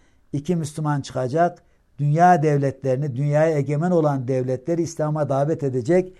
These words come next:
Onlar da bu sözü söyleyecekler. "Ya siz ve sizin yöneticileriniz ve sizin büyükleriniz bize tapındığı, ibadet ettiği, bizim dinimize göre hareket ettiği halde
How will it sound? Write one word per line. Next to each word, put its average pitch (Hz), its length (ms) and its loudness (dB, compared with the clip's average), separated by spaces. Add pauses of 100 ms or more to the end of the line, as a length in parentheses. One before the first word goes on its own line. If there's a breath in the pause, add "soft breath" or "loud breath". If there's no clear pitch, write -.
(400 soft breath)
Onlar 151 380 0
da 175 160 4
bu 214 80 2
sözü 151 300 2
söyleyecekler. 139 840 -2 (440 soft breath)
"Ya 156 220 2
siz 185 540 2
ve 160 140 0
sizin 156 460 -2 (760)
yöneticileriniz 160 1040 0 (380 soft breath)
ve 147 140 0
sizin 151 480 -2 (220)
büyükleriniz 160 800 2
bize 185 260 0
tapındığı, 160 540 0
ibadet 151 560 0
ettiği, 156 420 0 (440 soft breath)
bizim 165 300 0
dinimize 180 440 4
göre 180 220 4
hareket 156 600 0
ettiği 151 420 0
halde 175 560 2